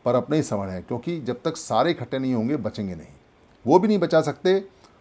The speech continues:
और कोई नहीं बचा सकता जब तक सारे नहीं इकट्ठे होंगे। इसलिए लड़ाई वड़ाई सब भूल जानी चाहिए, सबको इकट्ठा हो जाना चाहिए और जितनी जल्दी इकट्ठे होंगे उतनी जल्दी बच जाएंगे। जैसा सब कहते हैं कि इकट्ठे होंगे तो बचेंगे, वैसा ही स-,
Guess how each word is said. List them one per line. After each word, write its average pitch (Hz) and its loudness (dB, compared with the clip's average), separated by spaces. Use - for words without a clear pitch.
और 131 0
कोई 196 12
नहीं 165 4
बचा 135 2
सकता 110 0
जब 147 -2
तक 156 -4
सारे 120 0
नहीं 104 -2
इकट्ठे - -16
होंगे। 82 -12
इसलिए 170 -4
लड़ाई 139 6
वड़ाई 147 6
सब 147 -2
भूल 117 0
जानी 107 -2
चाहिए, 80 -10
सबको 127 -2
इकट्ठा 131 2
हो 123 6
जाना 107 0
चाहिए 80 -10
और 110 -4
जितनी 127 -4
जल्दी 143 0
इकट्ठे 131 -6
होंगे 127 0
उतनी 131 -4
जल्दी 117 -2
बच 127 -2
जाएंगे। 80 -12
जैसा 160 2
सब 170 2
कहते 165 2
हैं 160 -2
कि 143 0
इकट्ठे 143 -4
होंगे 147 0
तो 139 0
बचेंगे, 139 -2
वैसा 123 0
ही 143 0
स-, - -16